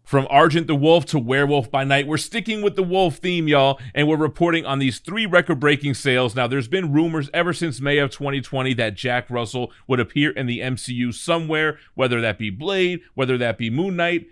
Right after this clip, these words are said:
It's yet to be seen, but the C G C four point five, which sold for five hundred dollars back in June, is up twenty percent, now selling for six hundred.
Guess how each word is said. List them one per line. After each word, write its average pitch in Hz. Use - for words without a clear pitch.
It's 117
yet 151
to 156
be 135
seen, 160
but 113
the 120
C 196
G 175
C 185
four 165
point 170
five, 170
which 139
sold 175
for 165
five 156
hundred 151
dollars 151
back 143
in 135
June, 196
is 165
up 226
twenty 202
percent, 196
now 147
selling 180
for 143
six 156
hundred. 143